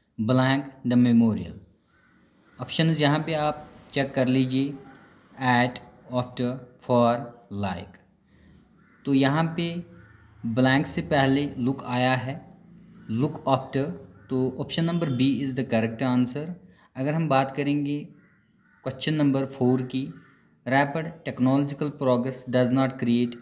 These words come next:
tension blank workers।"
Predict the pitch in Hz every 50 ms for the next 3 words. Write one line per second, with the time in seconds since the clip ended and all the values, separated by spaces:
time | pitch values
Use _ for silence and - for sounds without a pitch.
0 | - _ _ - 131 127 127 123 117 - 131 127 139 151 - - - _ _ -
1 | 101 101 123 123 123 127 131 131 139 143 - - - _ - 107 110 107 104 104
2 | 104 95 87 - 95